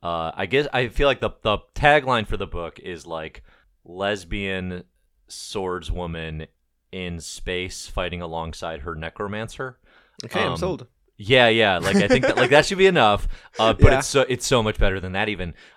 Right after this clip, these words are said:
Speaker 1: Um, so I say that in part to say I read books that aren't comics sometimes, um, but also to say anything with bones now, all I can think about is Gideon the Ninth because her necromancer, like, controls bones and
Speaker 2: Ah.
Speaker 1: stuff.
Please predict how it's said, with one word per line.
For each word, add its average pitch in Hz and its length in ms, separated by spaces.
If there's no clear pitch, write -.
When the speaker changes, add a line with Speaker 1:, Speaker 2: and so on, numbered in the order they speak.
Speaker 1:
Um, 104 360
so 151 160
I 135 40
say 170 180
that 135 300
in 123 140
part 139 360
to 117 120
say 98 540
I 104 80
read 101 240
books 85 280
that 90 120
aren't 90 220
comics 82 340
sometimes, 87 480
um, 101 380
but 127 240
also 117 460
to 104 160
say 87 600
anything 113 380
with 98 160
bones 85 280
now, 82 180
all 85 200
I 85 60
can 85 140
think 80 140
about 80 160
is 78 100
Gideon 78 280
the 82 40
Ninth 110 300
because - 240
her 87 140
necromancer, 80 640
like, 73 240
controls 78 380
bones 69 260
and 98 120
Speaker 2:
Ah. 101 40
Speaker 1:
stuff. - 280